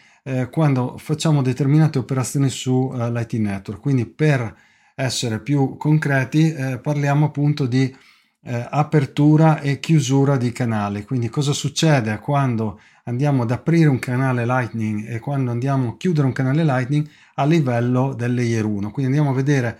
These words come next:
cosa si vede sul Layer uno in sostanza, eh, sulla time chain di Bitcoin, eh, quando faccio un'apertura, quindi, eh, che tipo di transazione ho, che cosa succede, quali sono le implicazioni sulla privacy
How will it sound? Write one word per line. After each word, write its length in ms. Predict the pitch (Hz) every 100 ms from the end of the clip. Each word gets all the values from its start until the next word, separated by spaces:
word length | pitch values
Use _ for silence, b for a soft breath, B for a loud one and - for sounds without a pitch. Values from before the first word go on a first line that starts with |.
| b b b _
cosa 340 | 170 190 147
si 220 | 135 - 131
vede 260 | 151 135
sul 200 | - 123
Layer 280 | 127 120 120
uno 280 | 143 160 156
in 80 | 117
sostanza, 920 | 117 - 143 156 156 156 170 180 165 B B B
eh, 220 | 127 120
sulla 420 | 113 147 143 123 110
time 200 | 127 120
chain 260 | 143 139
di 80 | 120
Bitcoin, 640 | 110 - - 135 156 180
eh, 520 | 190 170 123 120 117 113
quando 280 | 151 147 135
faccio 360 | - 156 -
un'apertura, 760 | 135 127 - 113 - 127 165 170
quindi, 420 | 127 127 120 113 B B B
eh, 160 | 123 -
che 160 | 127
tipo 280 | - 156 135
di 160 | 123 120
transazione 720 | 135 123 117 - 139 123 113
ho, 300 | 127 165 165
che 140 | 127
cosa 220 | - 123 117
succede, 760 | - 113 - 147 160 156 160
quali 240 | 156 127 110
sono 200 | 139 127
le 80 |
implicazioni 540 | 113 123 117 117 127 117
sulla 240 | - 110
privacy 760 | - 156 160 160 160 165 180